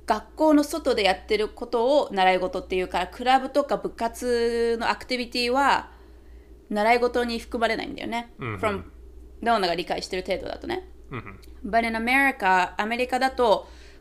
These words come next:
Speaker 1: クラブ、部活もextracurricular activities、
Speaker 2: うんうん。
Speaker 1: または日本語で言うと習い事のカテゴリーに入るから、That's why Abe、だからエイブがどこでやってたか、学校内か、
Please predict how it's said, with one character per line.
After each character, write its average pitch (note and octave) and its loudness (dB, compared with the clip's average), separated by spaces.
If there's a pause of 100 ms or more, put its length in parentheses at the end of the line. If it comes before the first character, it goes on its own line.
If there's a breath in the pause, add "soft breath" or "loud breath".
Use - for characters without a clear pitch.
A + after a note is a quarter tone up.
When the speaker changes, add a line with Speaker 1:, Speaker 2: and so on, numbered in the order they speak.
Speaker 1:
ク C4+ -2
ラ C#4+ 6
ブ、 C#4+ 4
部 G3 0
活 A3+ 0
も G#3+ 4
extracurricular F#3+ -2
activities、 - -8
Speaker 2:
う G#3 -6
ん G#3 0
う - 2
ん。 - 2
Speaker 1:
ま - 0
た G#3 2
は F3+ 2
日 F3+ -2
本 F3+ -2
語 F3 -4
で F3+ -4
言 F3 -4
う - -2
と B3+ 0
習 G3+ 6
い G3+ 4
事 F#3 -2
の F3 -2 (340 loud breath)
カ B3 -4
テ G#3+ 2
ゴ F#3 2
リ F3 0
ー - -2
に F3+ -2
入 F3+ 2
る F3 -6
か F#3+ -6
ら、 G3 4 (680 loud breath)
That's G3+ 2
why F#3 6
Abe、 G3 0
だ - -2
か A3+ -4
ら C#4 2
エ G#3+ 2
イ - 0
ブ F3+ -4
が A#3+ 4 (560 soft breath)
ど B3+ 6
こ C4+ 6
で F3+ 2
や E3+ 2
っ - -16
て F3+ -8
た F3+ -6
か、 E3 -8
学 - -2
校 G#3 0
内 F3+ 2
か、 D4+ 4